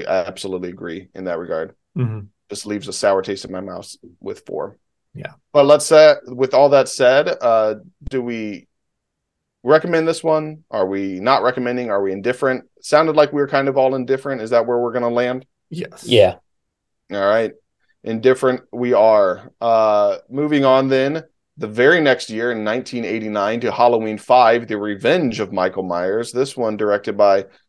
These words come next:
Speaker 1: and I'm gonna pronounce this wrong, I apologize, Dominique Othenen Girard. If I did that right, I'm
Speaker 2: Sounds good to me.
Speaker 1: beat, but, uh,
Speaker 3: I
Speaker 1: I
Speaker 3: love
Speaker 1: probably
Speaker 3: it.
Speaker 1: didn't. <laughs> Thank-, thanks.
Speaker 3: Say it again. <laughs>
Speaker 1: No,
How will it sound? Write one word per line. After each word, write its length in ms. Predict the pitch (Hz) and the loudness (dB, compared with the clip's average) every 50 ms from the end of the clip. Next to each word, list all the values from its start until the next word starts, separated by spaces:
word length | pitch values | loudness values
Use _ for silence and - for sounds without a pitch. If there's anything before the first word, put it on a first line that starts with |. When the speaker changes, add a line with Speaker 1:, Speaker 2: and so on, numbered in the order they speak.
| _ _ - | _ _ -14
Speaker 1:
and 100 | 98 95 | -12 -10
I'm 80 | 95 101 | -8 -8
gonna 120 | 98 95 | -8 -10
pronounce 360 | - - 101 101 104 104 - | -10 -8 -6 -6 -6 -6 -10
this 140 | 110 - - | -12 -10 -6
wrong, 240 | 98 95 98 101 95 | -4 -4 -4 -4 -4
I 60 | 87 | -6
apologize, 920 | 82 - - 107 110 113 110 107 110 107 104 104 107 107 110 110 - - _ _ _ _ _ _ _ _ _ 135 | -6 -4 0 0 0 0 0 0 2 4 4 4 4 2 -2 -6 -10 -18 _ _ _ _ _ _ _ _ _ 0
Dominique 580 | 123 120 127 143 147 147 143 143 139 139 - _ _ _ _ _ _ _ _ - 107 | 2 2 2 2 2 0 0 0 -2 -4 -8 _ _ _ _ _ _ _ _ 0 2
Othenen 640 | 113 123 - - 143 143 139 139 135 135 135 - _ _ _ - 92 | 2 2 2 0 -4 -2 -2 -2 -2 -2 -4 -8 _ _ _ -16 -16
Girard. 640 | 104 101 110 107 101 101 104 113 127 139 160 170 190 | -10 -6 -4 0 2 4 6 8 8 8 6 2 -2
If 1120 | 202 190 180 _ _ _ _ _ _ _ _ _ _ _ _ _ _ _ _ _ _ - 95 | -8 -14 -16 _ _ _ _ _ _ _ _ _ _ _ _ _ _ _ _ _ _ -12 -8
I 20 | |
did 180 | 98 104 107 107 | -6 -4 -2 0
that 120 | 104 98 | 0 0
right, 300 | 87 101 101 110 127 127 - - | 2 2 2 2 0 -2 -8 -12
I'm 160 | 87 92 90 | -12 -10 -6
Speaker 2:
Sounds 220 | 92 101 98 101 101 | -4 -4 -4 -4 -2
good 160 | 107 104 104 | -2 -2 0
to 60 | 110 | 0
me. 200 | 107 123 139 135 | 0 0 0 0
Speaker 1:
beat, 320 | 131 131 127 131 139 - _ - | -2 -4 -6 -6 -8 -10 _ -8
but, 300 | - 110 98 95 95 - 104 | -2 0 0 0 0 0 0
uh, 40 | 92 | 2
Speaker 3:
I 120 | 85 117 | 4 6
Speaker 1:
I 60 | 107 110 | 6 8
Speaker 3:
love 200 | - - 98 107 | 8 8 8 6
Speaker 1:
probably 80 | 101 | 4
Speaker 3:
it. 320 | 92 92 90 80 80 78 - _ _ _ _ _ _ _ _ - | 2 2 -10 -16 -18 -18 -20 _ _ _ _ _ _ _ _ -2
Speaker 1:
didn't. 300 | 131 131 131 127 110 - _ | -2 -2 -2 -6 -14 -18 _
<laughs> 500 | _ _ _ _ - - _ - 147 - | _ _ _ _ -20 -14 _ -8 -2 2
Thank-, 360 | - 120 - 92 - - - | 2 2 2 2 -6 -2 2
thanks. 340 | - - - 185 - - - 233 - - - - - - 180 - | 2 2 2 2 -4 -10 -14 -12 -8 -8 -8 -8 -8 -12 -8 -2
Speaker 3:
Say 240 | - - - 160 190 | 2 6 8 8 10
it 60 | 180 113 | 8 10
again. 340 | 113 143 156 120 98 - - | 10 10 8 8 6 4 2
<laughs> 840 | 170 - - 185 180 - 180 - - 143 - 185 226 240 - - - | 2 6 6 6 6 6 6 6 6 4 4 4 2 0 -2 2 6
Speaker 1:
No, 260 | 165 175 143 - - | 6 8 8 6 4